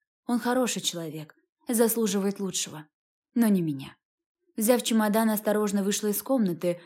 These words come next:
прикрыв за собой дверь. Мама ждала в своей палате, санитар на посту крепко спал.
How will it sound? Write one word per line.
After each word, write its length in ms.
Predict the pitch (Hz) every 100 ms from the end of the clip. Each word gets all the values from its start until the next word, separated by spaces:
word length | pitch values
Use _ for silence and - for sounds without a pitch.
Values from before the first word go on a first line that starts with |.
| -
прикрыв 340 | - 214 208 240
за 140 | 262
собой 360 | 254 180 156 165
дверь. 380 | 151 147 143 _ _ _ -
Мама 220 | 226 226
ждала 340 | 208 214 214 208
в 60 |
своей 180 | 214 208
палате, 680 | 208 208 226 226 - 165 - _
санитар 540 | - 226 220 202 214 202
на 80 |
посту 340 | 190 190 - 233
крепко 340 | 214 208 220
спал. 440 | 208 - 165 151